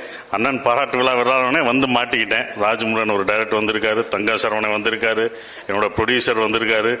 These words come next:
இவங்கள தான் முத வந்து பார்த்தேன். ஆ, so நானே வெளியே வந்து மாட்டின மாதிரி அப்படி இருந்தது. But ஆனா மாட்டாதது இந்த நந்தன்ல மட்டும்தான்.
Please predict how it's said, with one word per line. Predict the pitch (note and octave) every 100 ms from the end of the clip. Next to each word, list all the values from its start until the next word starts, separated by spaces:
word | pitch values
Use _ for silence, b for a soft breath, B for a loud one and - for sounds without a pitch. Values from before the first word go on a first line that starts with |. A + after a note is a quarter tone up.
| B B
இவங்கள | G2+ A#2 C3+ C3
தான் | D3+ C#3
முத | A#2+ C3+ C3+
வந்து | A#2 A#2
பார்த்தேன். | A#2 A2 A2+ G#2+ C#3 B B B B B
ஆ, | G#2+ G#2 G#2 G2+
so | F#2+ C3
நானே | G#2 G2+ B2 D#3
வெளியே | C#3 B2+ C#3+
வந்து | B2+ C3
மாட்டின | A#2+ A#2+ C3
மாதிரி | B2 B2 C3
அப்படி | A#2+ A2
இருந்தது. | G#2 A#2 A2+ G2 C3 - B B B -
But | G#2+ -
ஆனா | A#2+ A2+ C3
மாட்டாதது | A2+ B2+ C#3+ C#3 C3+ B2+ D#3+ -
இந்த | A#2 G2+
நந்தன்ல | G2 A2+ A2+ G#2+
மட்டும்தான். | G2+ G2 G2 F2+